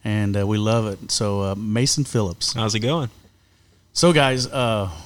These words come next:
Speaker 1: today we're here. We're gonna talk about identity, and, um,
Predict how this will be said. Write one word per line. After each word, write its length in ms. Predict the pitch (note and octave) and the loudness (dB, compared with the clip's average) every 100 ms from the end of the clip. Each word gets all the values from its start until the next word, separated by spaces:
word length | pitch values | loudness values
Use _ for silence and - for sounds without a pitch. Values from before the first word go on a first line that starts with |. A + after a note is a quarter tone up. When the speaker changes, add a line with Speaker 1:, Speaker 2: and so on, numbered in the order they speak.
| - | -8
Speaker 1:
today 300 | - C#3 E3+ | 0 4 4
we're 80 | C#3+ | 4
here. 180 | B2+ C3+ | 4 4
We're 140 | B2+ | 2
gonna 120 | A#2 | 0
talk 240 | G#2+ A#2 - | 0 -2 0
about 220 | A#2 A#2 | -2 0
identity, 800 | G#2+ G2 A2+ A2+ G#2 A2+ G#2+ G2 | 0 0 0 0 0 -2 -2 -4
and, 340 | - A2 G2+ G2+ | -2 0 0 0
um, 240 | G2+ G2 | 0 -2